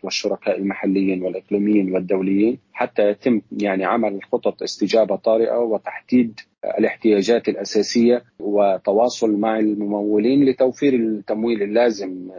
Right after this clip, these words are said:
وهناك يعني وعودات ومؤشرات إيجابية ورد فعل سريع يعني من المانحين والدول التي نتواصل معها حتى يتم تقديم المساعدة على شكل يتوائم مع حجم الأزمة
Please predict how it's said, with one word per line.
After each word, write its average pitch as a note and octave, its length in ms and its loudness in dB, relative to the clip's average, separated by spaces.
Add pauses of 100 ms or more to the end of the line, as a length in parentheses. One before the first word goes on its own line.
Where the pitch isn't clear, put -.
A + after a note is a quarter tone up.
وهناك G#2+ 540 -2
يعني G#2+ 340 -2 (180)
وعودات A2 520 2
ومؤشرات G#2+ 640 -2 (280)
إيجابية G#2 880 2 (100)
ورد G#2+ 460 2
فعل G#2+ 360 2
سريع G#2+ 400 0
يعني F2 300 -4
من G2 160 -4
المانحين F#2+ 600 -4
والدول F#2 520 -2
التي G2+ 160 -4
نتواصل G#2 560 0
معها G#2 340 -4
حتى - 280 -8
يتم F#2+ 380 -8 (120)
تقديم G2 640 0 (180)
المساعدة G#2 880 0
على F#2+ 220 -2
شكل A2 560 0
يتوائم A2 640 2
مع A2 260 0
حجم A2 340 0
الأزمة G2 500 -4